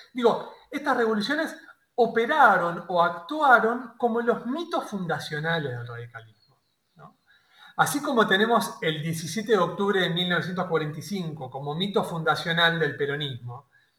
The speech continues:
y tal vez esto vos lo sabés mejor que yo, el primero de mayo de mil ochocientos noventa como la primera conmemoración del Día Internacional del Trabajador,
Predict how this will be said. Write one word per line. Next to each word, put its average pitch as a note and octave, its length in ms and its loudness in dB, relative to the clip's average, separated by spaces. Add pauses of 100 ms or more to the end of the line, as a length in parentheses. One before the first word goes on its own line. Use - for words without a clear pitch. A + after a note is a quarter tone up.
(480)
y E3+ 180 -8
tal E3 220 6
vez G3+ 320 2
esto D#3+ 260 -2
vos E3 160 4
lo D#3+ 120 4
sabés D#3 440 2 (120)
mejor C#3 280 -10
que D3 80 -10
yo, B3 340 4 (540)
el E3 220 -2
primero G3+ 440 4
de G3+ 80 4
mayo G3 360 6
de F3 120 0
mil F#3 220 -2
ochocientos F#3+ 500 -2
noventa D3 680 -2 (360)
como F3+ 400 0
la D#3 280 2
primera F#3+ 420 2
conmemoración D#3+ 840 0
del D#3 240 -4
Día G3 260 -2
Internacional E3 600 2
del F3+ 160 -2
Trabajador, E3 840 0